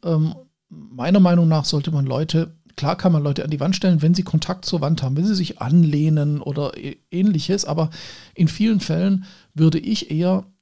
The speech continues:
so einen Meter Platz lassen zwischen den Personen und der Wand. Warum? Weil dann zwischen Wand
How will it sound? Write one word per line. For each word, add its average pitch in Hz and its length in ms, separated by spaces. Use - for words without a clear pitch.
so 185 320
einen 202 240
Meter 202 340
Platz 160 380
lassen 143 300
zwischen 147 320
den 143 140
Personen 143 480
und 135 300
der 120 160
Wand. 147 340
Warum? 127 540
Weil 135 160
dann 147 240
zwischen 156 400
Wand 160 360